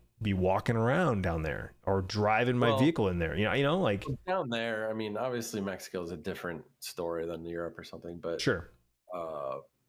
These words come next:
Speaker 2: Rocky Point's safe just because they know the white people bring money and they don't really fuck with that. As long as you don't start shit when you're trying to buy, uh, mota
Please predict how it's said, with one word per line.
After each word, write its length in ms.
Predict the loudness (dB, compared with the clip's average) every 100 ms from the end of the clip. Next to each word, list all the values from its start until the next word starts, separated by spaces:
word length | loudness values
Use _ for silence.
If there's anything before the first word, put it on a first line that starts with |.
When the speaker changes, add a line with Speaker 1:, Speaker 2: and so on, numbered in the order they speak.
| _ _ _ _ _ _ _ _
Speaker 2:
Rocky 360 | -4 -2 -2 -6
Point's 400 | -4 -4 -4 -4
safe 400 | -2 0 -2 -4
just 260 | -6 -4
because 680 | -6 -4 -2 -2 -2 -4 -10 -6
they 120 | -4
know 180 | -2 -2
the 60 | -2
white 200 | -2 -4
people 220 | -6 -4
bring 200 | -4 -4
money 400 | -4 -4 -4 -6 -8 _ _ -8
and 440 | -6 -4 -6 -8 -14 _ _ _ _ _ _ _ _
they 100 | -6
don't 140 | -4 -4
really 220 | -4 -4
fuck 280 | -4 -6 -8
with 120 | -8
that. 280 | -8 -8 -12 _ _ _ _ _ _ _ -8
As 60 | -4
long 140 | -4
as 80 | -2
you 60 | -4
don't 160 | -4
start 340 | -4 -4 -4 -4
shit 240 | -4 -4
when 100 | -6
you're 100 | -8
trying 220 | -6 -6
to 40 | -4
buy, 460 | -4 -2 -4 -6 -10 _ _ _ _ _ _ _ _ _ -6
uh, 380 | -4 -2 -4 -6 -10
mota 500 | -6 -6 -4 -4 -4